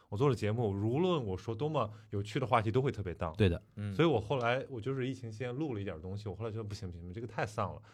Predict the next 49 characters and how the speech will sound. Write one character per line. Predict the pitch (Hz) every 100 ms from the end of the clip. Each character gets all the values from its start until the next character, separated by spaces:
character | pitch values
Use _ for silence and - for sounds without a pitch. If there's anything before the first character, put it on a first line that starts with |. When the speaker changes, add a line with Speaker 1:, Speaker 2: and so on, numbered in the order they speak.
| -
Speaker 1:
这 | -
个 | 143
会 | 147
整 | 120 160
体 | -
让 | 120 120
你 | 104
觉 | 101
得 |
你 | 110
变 | 101 110
成 |
一 | 110
个 | 110
emo | 104 139 170 104
型 | - 85
博 | 82 80
主。 | 82 - -
Speaker 3:
嗯。 | 120 127 113
Speaker 1:
所 |
以 | 135
我 | 101
就 | 107
说， | 110 117
那 | 120
我 | 92
先 | 95 110
出 | 107
去 | 113 110 92 87
这 | 95
个 | 90
散 | 87 113
散 | 104
心 | 92 104
吧， | 107 87 82
呃， | 92 90 - - _ -
吸 | - 123
收 | 127
一 | 120
下 |
能 | 107 87
量， | 95 107 87 82
这 |
个 | 104
Speaker 2:
嗯 | 92
哼。 | 104 -
Speaker 1:
看 | 120
点 | 107
儿 | 98